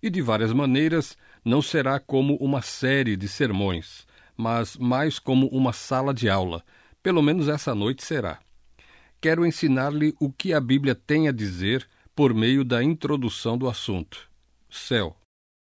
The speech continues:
Como mostrei algumas semanas atrás, vivemos em uma sociedade de satisfação instantânea, uma sociedade onde as pessoas querem atrasar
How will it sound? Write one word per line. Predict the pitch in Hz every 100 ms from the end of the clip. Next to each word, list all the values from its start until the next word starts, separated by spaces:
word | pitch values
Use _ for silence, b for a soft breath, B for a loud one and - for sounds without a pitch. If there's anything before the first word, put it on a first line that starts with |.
| _
Como | - 151 156 160
mostrei | 156 139 - 156 170 165
algumas | 131 127 139 117
semanas | 117 95 92 95
atrás, | 117 - 123 135 - - b b
vivemos | 120 156 127 151 165 139
em | 135
uma | 131
sociedade | 123 120 - 110 90 98 110
de | 110 107
satisfação | - 117 - - 95 - 131 131
instantânea, | 160 - 120 - 107 92 82 - b b b b b
uma | 156 156
sociedade | - 156 156 117 110 131 143 147
onde | 135 139
as | -
pessoas | 117 110 135 120 -
querem | - 139 143 123
atrasar | 104 95 123 113 95 113 143